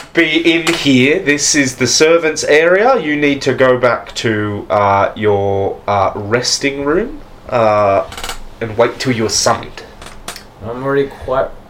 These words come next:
Speaker 2: well rested, and I'll leave when I'm ready, as soon as you tell me what this, uh, this stuff is.
Speaker 1: She puts her finger in, in it and tastes it. She looks kind of revolted at first,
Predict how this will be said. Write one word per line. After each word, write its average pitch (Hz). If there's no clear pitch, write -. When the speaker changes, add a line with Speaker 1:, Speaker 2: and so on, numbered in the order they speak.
Speaker 2:
well 131
rested, 117
and 101
I'll 143
leave 131
when 113
I'm 110
ready, 113
as -
soon 147
as 139
you 127
tell 123
me 104
what 104
this, -
uh, 101
this 104
stuff -
is. -
Speaker 1:
She -
puts 185
her 180
finger 143
in, 117
in 107
it 120
and 101
tastes -
it. 98
She -
looks 180
kind 170
of 110
revolted 110
at -
first, 165